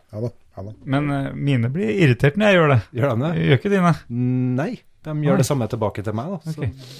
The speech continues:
Speaker 3: vi kommuniserer gjennom via en skjerm.
Speaker 1: Ja da.
Speaker 3: Innad i huset.
Speaker 2: Det er kjempebra.
Speaker 1: Det, det, det må jo være bra.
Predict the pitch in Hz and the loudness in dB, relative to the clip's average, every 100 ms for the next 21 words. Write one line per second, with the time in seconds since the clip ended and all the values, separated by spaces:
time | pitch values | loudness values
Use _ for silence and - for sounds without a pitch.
0 | 147 139 160 135 107 92 101 101 120 98 | -8 -4 0 0 0 -4 -4 -2 -2 -2
1 | 101 104 135 110 95 110 110 95 120 113 | -4 -4 -4 -4 -4 -6 -6 -8 -2 0
2 | 120 - - 131 110 110 117 104 - - | 0 -4 0 0 2 0 -2 -4 -10 -16
3 | - - - - - 120 110 123 135 107 | -20 -20 -16 -12 -2 -2 2 2 2 0
4 | - 160 - 120 147 151 127 135 156 123 | -8 -14 -4 0 2 0 -2 0 6 6
5 | 117 123 | 8 6